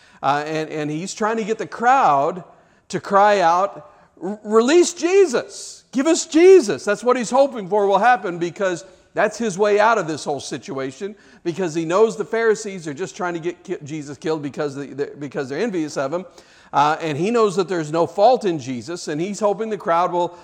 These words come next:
will cry out, "Give us Jesus." And then, if that were to happen, then the Pharisees, having been thus manipulated by Pilate,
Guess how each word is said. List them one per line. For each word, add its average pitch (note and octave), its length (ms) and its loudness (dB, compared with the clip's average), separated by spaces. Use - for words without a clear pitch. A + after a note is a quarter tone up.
will E3 140 -4
cry D#3+ 200 2
out, D#3 220 2
"Give F#3+ 140 4
us G#3+ 160 6
Jesus." A#3+ 560 -4
And D3 120 -6
then, A#3+ 300 -2
if D#3+ 180 -6
that C4+ 240 6
were B3 120 6
to G3+ 100 6
happen, F#3 460 0
then F#3+ 100 -2
the F#3 100 -2
Pharisees, A3 640 4
having F3+ 420 -4
been D#3+ 260 -4
thus F3+ 260 -4
manipulated D#3+ 720 -2
by B2+ 120 0
Pilate, G3 500 2